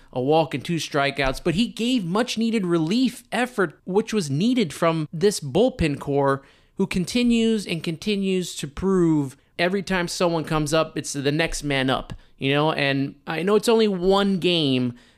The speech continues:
but what changes did you see in Corey Oswalt that you didn't see when he struggled in past years? Because I always thought of him like another Paul Sewald, you know, another guy that's gonna continue to struggle every time he gets an opportunity. But I hope he proves me wrong,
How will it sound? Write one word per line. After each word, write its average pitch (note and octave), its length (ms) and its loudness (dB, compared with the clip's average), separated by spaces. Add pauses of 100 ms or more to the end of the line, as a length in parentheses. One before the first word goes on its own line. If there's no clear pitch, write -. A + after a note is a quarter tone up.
but F#3 100 4
what B3+ 300 2
changes G3+ 480 -2
did D3+ 180 -4
you E3 80 -2
see F3+ 240 -2
in E3 80 0
Corey E3+ 320 2
Oswalt D3 640 2 (140)
that D3+ 260 0
you E3 380 -2
didn't F3 340 0
see F3 240 -2
when D3+ 140 4
he D3+ 100 2
struggled D#3 480 0
in C#3+ 100 2
past C#3+ 360 -4
years? C3 180 -2
Because C3+ 640 0
I G3 180 2
always G#3 280 2
thought F3 180 4
of D3 100 -2
him D#3 220 2
like C#3+ 180 0
another D3+ 320 2
Paul D#3+ 340 2
Sewald, C#3 640 0
you C3 100 -2
know, C3+ 100 2
another D3+ 240 2
guy D#3 160 2
that's D3+ 160 0
gonna D3 160 0
continue D#3+ 460 0
to D3 100 0
struggle C#3+ 420 2
every C#3+ 200 2
time C#3+ 200 -2
he C#3 60 -2
gets C3+ 200 -4
an C3 100 -2
opportunity. A#2+ 720 -2 (120)
But D3+ 300 0
I D3 160 0
hope F3 220 2
he F#3 60 -2
proves E3+ 280 2
me D3+ 160 2
wrong, E3+ 480 2